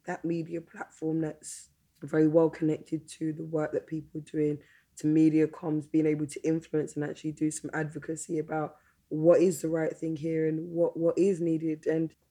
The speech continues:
I don't want, I don't, I'm just tired of this kind of, like, dull, drab narrative that's kind of pushed behind what it is to be Black in general. And I think you, you see that kind of in the L G B T plus community as well.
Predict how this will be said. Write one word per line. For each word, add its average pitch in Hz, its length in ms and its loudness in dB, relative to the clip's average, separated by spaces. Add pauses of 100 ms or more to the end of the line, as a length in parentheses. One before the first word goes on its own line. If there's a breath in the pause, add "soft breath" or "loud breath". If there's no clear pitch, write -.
(120)
I 190 100 2
don't 170 460 6
want, 165 400 0 (420)
I 180 80 0
don't, 196 260 2
I'm 190 140 -6
just 180 220 -8
tired 185 360 2
of 165 120 -2
this 160 140 -6
kind 165 220 -6
of, 156 80 -8
like, 156 220 -10 (500)
dull, 156 500 4
drab 151 720 -2
narrative 151 580 0
that's 147 220 -4
kind 151 220 -8
of 139 160 -8
pushed - 300 -12
behind 151 440 -8
what 160 160 -6
it 123 100 -4
is 147 160 -8
to - 100 -16
be 151 160 -6
Black 151 400 0 (340)
in 165 240 2
general. 160 560 2 (340 soft breath)
And 156 140 0
I 151 60 -2
think 151 200 -8
you, 151 140 -4 (360)
you 160 80 -8
see 156 220 -2
that 147 160 -2
kind 151 160 -2
of 151 80 -4
in 151 120 -2
the 151 80 -4
L 151 140 -2
G 151 180 -6
B 156 180 -8
T 151 220 -18
plus 165 200 -10
community 156 460 -10
as 156 80 -8
well. 160 160 -2